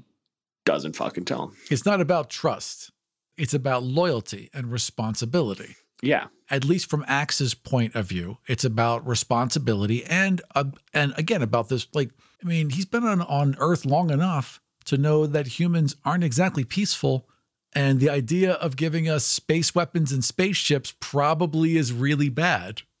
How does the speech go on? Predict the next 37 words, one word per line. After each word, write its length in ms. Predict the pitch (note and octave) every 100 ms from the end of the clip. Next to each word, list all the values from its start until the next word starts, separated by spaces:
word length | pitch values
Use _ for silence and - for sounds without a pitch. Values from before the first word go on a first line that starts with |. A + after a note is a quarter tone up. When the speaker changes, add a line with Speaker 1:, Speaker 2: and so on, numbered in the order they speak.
| _ _ _ B2+
Speaker 1:
And 180 | B2+
this 180 | C#3+ D3+
is 440 | D3 B2 - - -
one 220 | A2+ A#2+
of 80 | G#2+
his 180 | A2+ G2
major 240 | G#2 G2
concerns. 540 | F#2+ F#2+ C3+ G#2+ E2
When 180 | F#2+ C3+
he 140 | D3+ C#3+
finally, 400 | B2+ A#2+ A#2 A2
like, 200 | G#2+ -
breaks 260 | G#2+ G#2+ G#2
and 140 | G2+
tells 320 | A2 A2+ A2+
them 120 | G#2
all 200 | E2 D#2
of 140 | F#2 E2+
this, 420 | D2+ D#2 - - _
like, 380 | G2+ F#2 F2+ _ -
and 100 | A2+
it 120 | G#2
do-, 180 | C3+ A#2+
it 120 | C#3 C3+
takes 300 | A#2+ G#2 E2+
until 220 | E2+ F2+
the 100 | F#2
end 120 | E2+
of 40 | E2
the 60 |
book 300 | C#2+ D#2+ -
to 100 | -
get 220 | F2+ E2
it 80 | D#2+
out 220 | D#2 D#2+
of 80 | D2+
him. 140 | C#2+